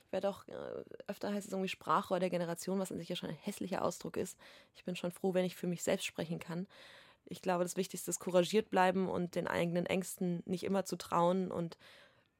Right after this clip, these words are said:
vielleicht ist das wichtigste Wort für mich trotzdem, Dinge trotzdem zu machen, wenn man irgendwo das Gefühl hat, da ist mehr hinter. Und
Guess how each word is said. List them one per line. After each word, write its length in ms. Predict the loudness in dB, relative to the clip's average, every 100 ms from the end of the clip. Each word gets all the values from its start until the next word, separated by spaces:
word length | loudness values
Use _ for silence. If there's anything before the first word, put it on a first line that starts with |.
| -20 _ _ _ _ _
vielleicht 280 | 0 2 2
ist 60 | -4
das 140 | 0
wichtigste 400 | 0 0 -4 2
Wort 160 | 2 2
für 120 | -2
mich 140 | -4
trotzdem, 600 | 0 2 2 0 0 0 -4 -4
Dinge 200 | -4 0
trotzdem 400 | -2 0 -2 -2
zu 120 | 0
machen, 320 | 0 0 -2
wenn 80 | -2
man 160 | -4 -2 2
irgendwo 580 | 4 4 4 4 2 -2 _
das 160 | -12 -10
Gefühl 360 | -6 -2 0
hat, 260 | 0 -2 -12 _ _ _ _ _ _ _ _
da 120 | 0 0
ist 140 | 4
mehr 160 | 4 4
hinter. 280 | 2 0 -4
Und 260 | -6 -12